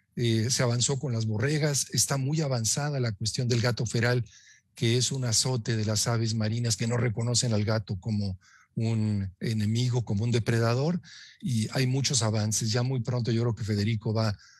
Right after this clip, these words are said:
a cantar victoria con la erradicación del gato feral en Isla Socorro. Queda pendiente el conejo europeo en Isla Clarión, que está haciendo daño también a las comunidades vegetales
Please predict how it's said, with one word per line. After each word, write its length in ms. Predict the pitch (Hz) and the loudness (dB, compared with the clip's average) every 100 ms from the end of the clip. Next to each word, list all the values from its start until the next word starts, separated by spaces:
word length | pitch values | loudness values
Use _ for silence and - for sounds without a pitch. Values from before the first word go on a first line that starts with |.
| _ | _
a 100 | 120 | -2
cantar 380 | 104 110 107 123 | 0 0 2 2
victoria 540 | 113 101 - 120 117 104 | 2 0 0 0 0 -2
con 160 | 113 | -2
la 60 | 107 | 0
erradicación 480 | 107 107 101 104 117 | 0 0 -2 -2 0
del 140 | 110 | 0
gato 240 | 113 110 | 0 -2
feral 280 | 107 110 113 | -2 0 0
en 120 | 107 | 0
Isla 140 | 120 113 | -2 -4
Socorro. 520 | 113 104 135 135 143 - - - - | -4 -4 -2 -2 -6 -10 -20 -20 -4
Queda 240 | 131 135 | 0 2
pendiente 720 | 117 117 120 123 127 123 110 - _ _ _ _ _ | 0 0 0 0 0 0 -2 -4 _ _ _ _ _
el 160 | 123 107 | -2 -2
conejo 440 | 107 113 127 107 | 0 -2 -2 0
europeo 520 | 135 123 95 139 151 | 0 0 0 0 0
en 80 | 143 | 0
Isla 220 | 131 127 | 0 0
Clarión, 460 | 110 123 113 123 131 | 0 0 0 0 -2
que 80 | 117 | -2
está 140 | 113 | 0
haciendo 360 | 107 117 113 107 | -2 -2 -2 0
daño 340 | 120 123 120 | 0 0 -2
también 280 | 107 104 113 | -2 -2 0
a 40 | 113 | 0
las 120 | 110 | 0
comunidades 500 | 120 107 107 113 113 | -2 0 0 0 0
vegetales 680 | 120 135 123 123 120 165 | -2 -2 -2 0 0 -2